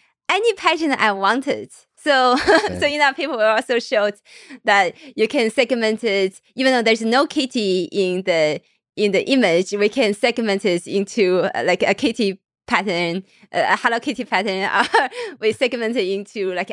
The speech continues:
Speaker 1: I C C V. <laughs>
Speaker 2: <laughs> That's awesome.
Speaker 1: Right. So, so that's on the attack <laughs> side, showing that these segmentation system, even though they have been effective in practice, but at the same time,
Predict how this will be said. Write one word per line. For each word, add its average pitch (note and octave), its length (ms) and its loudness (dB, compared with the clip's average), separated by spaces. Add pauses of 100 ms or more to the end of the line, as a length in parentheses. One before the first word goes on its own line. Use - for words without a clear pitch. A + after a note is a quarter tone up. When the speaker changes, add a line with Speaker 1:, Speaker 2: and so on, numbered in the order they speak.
Speaker 1:
I G3+ 140 -2
C G#3+ 200 -8
C G3+ 180 -10
V. F#3+ 440 -6 (360)
<laughs> - 340 4
Speaker 2:
<laughs> D#3+ 160 2
That's A#2+ 400 0
awesome. G#2 380 -2 (520)
Speaker 1:
Right. D#4 180 0 (360)
So, F4+ 360 0
so F#4+ 140 -4
that's G4+ 580 -2
on F4 120 -2
the E4 140 2
attack F4+ 320 -2
<laughs> - 80 -16
side, A4+ 240 0 (100)
showing E4+ 260 -4
that C#4 180 2
these C4+ 280 -4
segmentation C#4 580 -4
system, E4 320 -8
even D#4+ 300 -4
though B3 320 2 (440)
they C#4 300 0
have C#4 400 -2 (120)
been G4+ 280 0
effective A#3+ 480 -4 (320)
in A#3 640 -6 (260)
practice, G4+ 520 -2
but B3 200 0 (100)
at A3+ 160 0
the A3+ 120 -4
same A#3+ 220 -4
time, F4 380 0